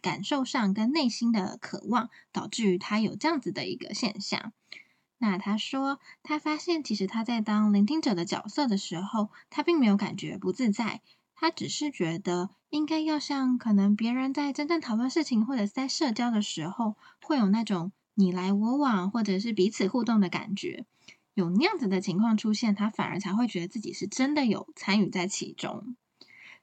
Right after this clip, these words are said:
那因此这个第二层呢，我们发现他感受上，他其实觉得当聆听者对他而言是 OK 的，只是他内心渴望会有一般人那种社交的互动模式，他希望他自己可以朝向那样的方向前进。第三层再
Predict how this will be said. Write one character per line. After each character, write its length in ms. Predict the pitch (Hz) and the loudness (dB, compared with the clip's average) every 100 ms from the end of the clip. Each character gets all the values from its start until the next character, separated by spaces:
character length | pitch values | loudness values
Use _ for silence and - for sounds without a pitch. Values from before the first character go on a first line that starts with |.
| - | -6
那 140 | 208 | -4
因 160 | 240 294 | 0 0
此 160 | 196 | 2
这 80 | 214 | 2
个 80 | 254 | 2
第 160 | 294 | 4
二 100 | 294 | 4
层 240 | 262 208 185 | 4 4 4
呢， 240 | 190 190 | 4 2
我 100 | 180 | 0
们 120 | 165 | -2
发 140 | 190 220 | -2 -2
现 120 | 240 | 0
他 120 | 247 | -2
感 220 | 262 - - | -2 -4 -2
受 160 | 254 | -4
上， 180 | 254 269 | -2 -2
他 100 | 311 | -2
其 140 | - | -2
实 100 | 233 | -2
觉 140 | 214 214 | 0 2
得 100 | 208 | 0
当 200 | 247 262 | 0 2
聆 120 | 214 | 2
听 180 | 214 302 | 2 0
者 120 | - | 0
对 100 | 208 | 0
他 80 | 226 | 2
而 120 | 208 | 2
言 140 | 180 | 2
是 140 | 202 - | -2 -4
OK 360 | 277 - 349 359 | -4 2 4 4
的， 180 | - _ _ _ - _ - | 0 _ _ _ -20 _ -2
只 220 | 208 185 | 2 2
是 200 | 294 277 | 2 -2
他 160 | 269 | 0
内 200 | 277 320 | 0 2
心 240 | 247 240 247 | 2 2 0
渴 220 | - - | -2 0
望 200 | 208 202 - - _ | 2 0 -4 -20 _
会 200 | 269 226 | 2 4
有 160 | 196 | 4
一 140 | - 214 | 2 2
般 260 | 214 220 | 2 4
人 180 | 196 175 | 4 4
那 80 | 196 | 0
种 220 | - - | 0 -6
社 220 | - 302 | -2 -2
交 160 | 277 277 | 0 0
的 100 | 269 | 0
互 140 | 294 | 0
动 120 | 269 | 2
模 280 | 254 196 180 | 4 4 4
式， 300 | 202 - 208 - - | -2 0 -2 -4 -16
他 160 | - 262 | -8 -6
希 240 | - 339 | 2 4
望 120 | 339 | 4
他 140 | 254 226 | 2 0
自 100 | 220 | 0
己 60 | |
可 140 | 180 208 | 0 0
以 40 | |
朝 160 | 190 202 | -2 -4
向 200 | 202 190 | 0 2
那 80 | |
样 120 | 226 170 | 2 0
的 80 | |
方 200 | - 160 | -4 -8
向 200 | 190 180 | -6 -6
前 280 | 190 156 151 | -4 -4 -4
进。 180 | 196 202 _ _ _ _ _ _ _ _ - _ - | -4 -4 _ _ _ _ _ _ _ _ -20 _ -4
第 160 | 294 | -2
三 300 | 247 247 262 | 0 2 0
层 320 | 262 214 165 | 0 -2 -2
再 220 | 190 226 | -2 -4